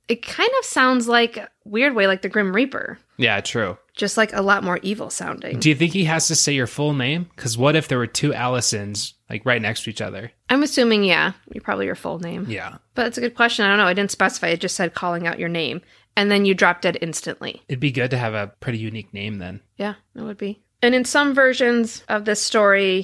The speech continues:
Speaker 1: he is the headless driver of a black carriage, which was really more interesting. I'd like to hear more about his black carriage, but it didn't say much more than that.
Speaker 2: Yeah,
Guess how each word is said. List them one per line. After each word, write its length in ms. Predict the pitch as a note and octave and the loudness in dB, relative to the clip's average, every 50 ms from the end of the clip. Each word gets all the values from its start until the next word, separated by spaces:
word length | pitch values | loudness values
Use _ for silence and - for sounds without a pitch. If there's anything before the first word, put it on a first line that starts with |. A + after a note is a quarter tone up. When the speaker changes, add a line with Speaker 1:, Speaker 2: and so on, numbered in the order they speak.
| - - | -4 -8
Speaker 1:
he 380 | - - A#3 A3 A3 G#3+ - | -10 -8 -6 -4 -4 -2 0
is 180 | F#3+ G3 F#3+ G3+ | 0 0 -2 -2
the 120 | G#3+ G3 | -4 -6
headless 480 | - - - G#3+ G#3+ G#3 G#3 G3+ - - | -4 0 0 2 4 4 4 2 2 -2
driver 460 | - - F3+ E3+ F3+ G3 G#3 A3+ A3+ | -2 0 2 2 2 2 2 0 0
of 160 | G#3+ G3 F#3+ | 0 0 -2
a 60 | G3 | -4
black 340 | F#3 - F#3+ F#3 F3+ - - | -4 -2 0 0 0 0 -4
carriage, 640 | - - G3 G3+ G3+ G#3 B3 D4+ D#4 - - - - _ _ - | -10 -6 -4 -2 -2 0 -2 -2 -4 -6 -10 -12 -12 _ _ -2
which 180 | B3 A#3+ A#3+ | -2 -2 -2
was 140 | C4 B3+ A#3 | -2 -6 -4
really 320 | A#3+ D4 E4 E4+ D4+ C#4+ - - | -4 -4 -4 -4 -4 -6 -2 2
more 180 | B3 C#4 C#4+ | 4 4 6
interesting. 380 | B3+ B3+ B3 - - A#3 A3 G#3+ | 6 4 4 4 2 2 2 2
I'd 80 | A3 A3+ | 4 4
like 160 | B3+ C4+ C4 | 2 0 2
to 40 | C4+ | 2
hear 140 | C#4+ C4+ | 2 2
more 160 | B3 A#3+ A#3+ A#3 | 4 4 4 4
about 220 | G#3+ G#3+ F#3+ F#3+ | 4 4 2 0
his 160 | G3+ F#3 F#3+ | 0 -4 -4
black 300 | - G3+ F#3+ F3+ - - | -2 -2 -2 -2 -2 -4
carriage, 600 | - - G3+ F#3 F3 - - - G#3 - - - - | -4 -2 0 0 0 0 -2 -6 -8 -8 -10 -10 -6
but 300 | - G#3 F#3+ - - - _ | -2 -2 -2 -2 -2 -4 _
it 120 | - G#3 F#3+ | -6 -4 -4
didn't 180 | G3+ F#3+ - | -4 -4 -2
say 100 | - F#3 | 0 0
much 220 | F3+ E3+ E3 - - | 0 -2 -4 -6 -6
more 140 | F3 F3+ | -8 -8
than 160 | - - - - | -8 -10 -10 -10
that. 240 | - - - - | -8 -8 -6 -4
Speaker 2:
Yeah, 260 | B2 B2 A#2 G2+ G2+ | -2 -2 -2 -2 -4